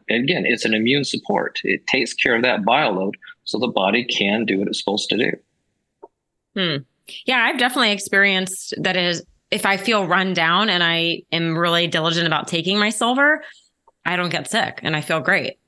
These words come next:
Speaker 1: Yeah.
Speaker 2: Pretty powerful stuff. Since our parents are in the dental field, I am curious about the dental component because there are a lot of people using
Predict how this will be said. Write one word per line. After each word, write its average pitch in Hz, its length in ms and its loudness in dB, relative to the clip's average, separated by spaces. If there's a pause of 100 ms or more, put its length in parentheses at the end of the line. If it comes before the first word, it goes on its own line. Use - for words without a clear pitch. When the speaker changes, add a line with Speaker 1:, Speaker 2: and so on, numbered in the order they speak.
Speaker 1:
Yeah. 175 120 -4
Speaker 2:
Pretty 240 140 0
powerful 185 320 0
stuff. 190 420 -4 (240)
Since - 480 -2
our 208 160 2
parents 214 380 2
are 202 200 4
in 226 100 2
the 190 80 0
dental 185 280 0
field, 160 380 0
I 151 80 0
am 196 180 0
curious 180 380 0
about 170 260 -2
the 170 80 -4
dental 220 380 0
component 165 520 -2
because 170 220 -2
there 160 160 2
are 165 80 4
a 165 60 2
lot 160 180 0
of 165 80 -4
people 175 260 -2
using 160 720 0